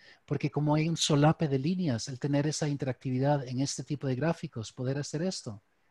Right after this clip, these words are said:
eh, muchas veces nos, nos ayuda un montón. Em,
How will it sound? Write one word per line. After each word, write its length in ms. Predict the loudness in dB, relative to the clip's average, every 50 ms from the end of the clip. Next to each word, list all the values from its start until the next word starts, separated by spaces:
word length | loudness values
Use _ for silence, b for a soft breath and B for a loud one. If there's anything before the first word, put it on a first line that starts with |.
| _ _ -8
eh, 100 | -6 -4
muchas 300 | -4 -4 -4 -6 -6 -4
veces 340 | -4 -4 -4 -4 -6 -8 -6
nos, 240 | -6 -6 -8 -10
nos 160 | -12 -12 -10 -10
ayuda 280 | -10 -10 -10 -10 -10
un 80 | -12 -12
montón. 320 | -14 -16 -16 -20 -20 -20 _ _ _ _ _ _ _ _ _ _ _ _ _ _ _ _ _ _ _ _ _ _ _ _ _ _ _ _ _ _ _ _ _ _ _ _ _ _ _ _ _ _ _ _ _ _ _ _ _ _ _ _ _ _ _ _ _ _ _ _ _ B B B B B B B B B B B B B B B B B B B B B _
Em, 460 | 2 4 4 4 4 4 2 2 0